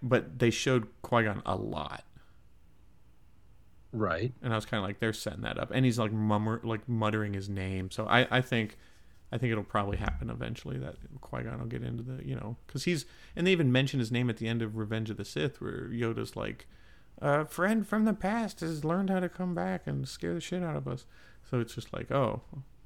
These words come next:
Speaker 1: Master Qui-Gon?" He's like, "Yeah, you got it." And then they just leave it at that. So it'd be nice to, like, see that, 'cause,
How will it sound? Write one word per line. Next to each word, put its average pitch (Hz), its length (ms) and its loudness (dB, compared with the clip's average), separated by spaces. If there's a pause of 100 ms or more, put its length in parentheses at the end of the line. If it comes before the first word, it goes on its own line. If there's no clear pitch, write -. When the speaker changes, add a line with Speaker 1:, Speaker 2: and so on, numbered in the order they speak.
(100)
Speaker 1:
Master 139 440 2
Qui-Gon?" 226 600 4 (480)
He's 123 160 -4
like, 117 140 -2
"Yeah, 190 500 -4
you - 200 -6
got 190 260 0
it." 170 140 -4 (380)
And 151 260 -2
then 113 140 -2
they 110 120 -2
just 120 240 -10
leave 117 260 0
it 110 80 0
at 107 120 -6
that. 113 320 -2
So 110 340 -4
it'd 127 120 0
be 123 100 2
nice 120 260 0
to, 113 120 -4
like, 104 280 -8
see - 300 -4
that, 107 260 -2
'cause, 127 160 -4